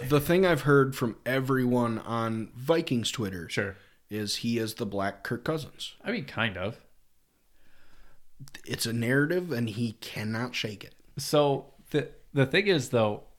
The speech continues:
Speaker 2: w-, when you take, when you have a guy that plays that well, like, in the regular season, like, that's a big enough sample size to know, okay,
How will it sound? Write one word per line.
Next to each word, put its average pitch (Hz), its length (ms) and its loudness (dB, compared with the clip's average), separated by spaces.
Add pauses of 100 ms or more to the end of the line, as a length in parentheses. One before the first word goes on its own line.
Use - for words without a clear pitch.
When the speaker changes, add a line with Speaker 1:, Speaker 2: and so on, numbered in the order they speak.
(720)
Speaker 2:
w-, 135 260 -6
when 151 220 2
you 156 100 2
take, 185 420 2 (1600)
when 147 140 0
you 151 80 2
have 180 200 4
a 190 40 4
guy 123 280 6
that 120 380 -2
plays 127 360 0
that 110 240 2
well, 107 240 0
like, 101 220 -4
in 104 100 -6
the 107 80 -6
regular 107 320 -4
season, 131 500 -8 (160)
like, 127 200 6
that's 123 180 2
a 143 40 0
big 127 220 0
enough 123 160 -2
sample 104 300 -8
size 104 280 -4
to 104 80 -8
know, 98 220 -6
okay, 135 300 -2